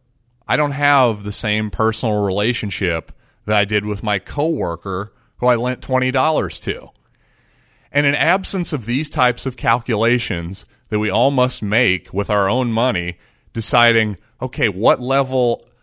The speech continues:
of interest do I get back that it's risk, that it's worth risking that this person will not pay me back?" You see, if we can't individually make these types of decisions, and we allow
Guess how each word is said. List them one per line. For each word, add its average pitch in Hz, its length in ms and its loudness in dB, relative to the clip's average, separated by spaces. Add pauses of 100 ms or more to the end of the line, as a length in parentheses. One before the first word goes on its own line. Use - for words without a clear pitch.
(320)
of 104 160 -4
interest 113 560 -2
do 107 80 0
I 101 100 2
get 98 280 -6
back 101 480 2 (320)
that 107 100 0
it's 104 160 -6
risk, 113 440 -2 (160)
that 110 100 0
it's 104 140 -6
worth 117 320 0
risking 113 760 -2
that 117 120 -6
this 123 140 -4
person 127 380 -4
will 123 100 -2
not 123 240 -4
pay 131 220 -4
me 123 100 -4
back?" 113 640 -2 (1000)
You 120 60 -10
see, 165 180 -2
if 143 100 -6
we 175 160 -2
can't 185 320 -4
individually 131 840 2
make 104 280 0
these 101 240 -4
types 101 340 -2
of 80 100 -8
decisions, 87 840 -4 (540)
and 110 100 -2
we 123 120 2
allow 120 640 4